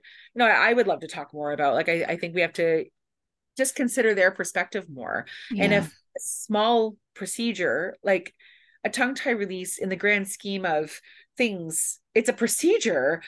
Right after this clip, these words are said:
Speaker 1: and we don't wanna do it if it's not necessary, but it's,
Speaker 2: But,
Speaker 1: it's, it's
Speaker 2: but
Speaker 1: not
Speaker 2: eating and feeding are really
Speaker 1: are very
Speaker 2: important
Speaker 1: important.
Speaker 2: parts
Speaker 1: It, it,
Speaker 2: of being
Speaker 1: that's
Speaker 2: human,
Speaker 1: it.
Speaker 2: right? So
Speaker 1: Yeah.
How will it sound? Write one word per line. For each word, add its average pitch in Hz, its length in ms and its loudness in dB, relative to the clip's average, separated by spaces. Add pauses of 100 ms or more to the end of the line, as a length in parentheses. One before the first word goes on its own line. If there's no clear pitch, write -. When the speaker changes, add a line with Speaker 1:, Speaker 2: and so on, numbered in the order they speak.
(140)
Speaker 1:
and 214 160 0
we 226 60 2
don't 269 140 4
wanna 247 180 2
do 196 200 0
it 214 140 6
if 175 100 0
it's 180 100 -8
not 185 160 -6
necessary, 190 600 0 (200)
but 262 120 4
it's, 269 160 0
Speaker 2:
But, 220 300 8
Speaker 1:
it's, - 260 -6 (160)
it's 277 260 -10
Speaker 2:
but 320 180 6
Speaker 1:
not 370 220 4 (920)
Speaker 2:
eating 311 440 10
and 254 120 10
feeding 285 560 4
are 190 160 2
really 240 320 4
Speaker 1:
are 240 220 4
very 214 220 4
Speaker 2:
important - 0 -
Speaker 1:
important. 247 300 4
Speaker 2:
parts - 340 -2
Speaker 1:
It, 277 180 -14
it, 262 160 -8
Speaker 2:
of 226 120 2 (100)
being 269 260 6
Speaker 1:
that's 269 140 2
Speaker 2:
human, 240 400 4
Speaker 1:
it. 156 100 0
Speaker 2:
right? 202 480 2
So 311 440 2
Speaker 1:
Yeah. 156 120 -2